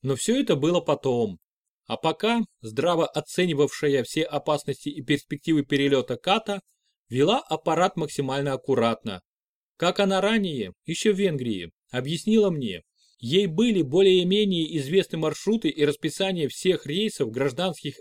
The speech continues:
авиакомпаний, главным образом швейцаров и шведов, чьи маршруты в эти годы пролегали над Турцией. Как видно, теоретическая подготовка к нашей,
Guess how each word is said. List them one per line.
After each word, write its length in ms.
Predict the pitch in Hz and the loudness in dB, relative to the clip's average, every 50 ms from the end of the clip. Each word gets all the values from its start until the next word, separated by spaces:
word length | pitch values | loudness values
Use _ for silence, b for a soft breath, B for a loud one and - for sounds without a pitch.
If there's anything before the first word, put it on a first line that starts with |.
| - - | -4 0
авиакомпаний, 920 | 160 156 156 135 - - 151 147 143 - 180 214 226 190 151 110 95 - _ _ _ _ _ _ _ _ - | 0 2 2 0 0 -2 -4 -2 -2 -2 -2 0 0 0 -2 -4 -6 -8 _ _ _ _ _ _ _ _ -2
главным 360 | 131 170 214 214 202 202 190 196 | 2 2 4 4 2 0 0 2
образом 440 | 202 196 190 175 170 147 156 156 147 | 4 4 4 4 2 -2 -2 -4 -6
швейцаров 680 | - - - 190 170 - - 185 165 143 131 - - | -6 -6 -4 -4 -4 -2 0 0 0 0 -2 -2 -4
и 40 | 165 | -8
шведов, 480 | - - - 160 165 143 104 101 87 - _ _ _ _ _ | -8 -6 -2 0 0 0 2 0 -4 -6 _ _ _ _ _
чьи 240 | - - 143 160 185 | -12 -6 -4 -2 0
маршруты 600 | 180 175 160 151 - - 185 220 240 226 175 139 | 0 0 -2 -4 -4 -2 0 0 0 2 0 0
в 60 | 131 | 2
эти 180 | 147 139 143 151 | 0 0 0 -2
годы 300 | 143 151 202 214 196 - | 2 4 4 4 4 2
пролегали 500 | - 151 151 151 147 143 165 180 185 175 | 0 0 0 2 2 2 2 0 0 0
над 180 | 175 175 - | -2 -4 -4
Турцией. 600 | - 185 170 143 131 - - 110 95 92 90 90 _ _ _ _ _ _ _ _ _ _ _ | -2 -2 -2 -2 -2 -4 -6 -8 -8 -8 -10 -12 _ _ _ _ _ _ _ _ _ _ _
Как 260 | - 165 160 - - | -2 -2 0 0 0
видно, 420 | 226 240 214 180 151 131 92 - _ _ _ | 0 0 0 0 -2 -4 -4 -6 _ _ _
теоретическая 680 | - 143 156 165 160 - - 196 - - - - 180 175 | -2 -2 -2 -2 -2 -6 -8 -10 -8 -8 -4 -2 -2 0
подготовка 600 | - 180 165 165 175 170 - 190 170 - - 156 | 0 0 0 0 -2 0 0 0 0 0 -2 -2
к 80 | - - | -2 -2
нашей, 440 | 180 202 208 - - 131 104 87 | -4 -4 -4 -4 -4 -6 -6 -6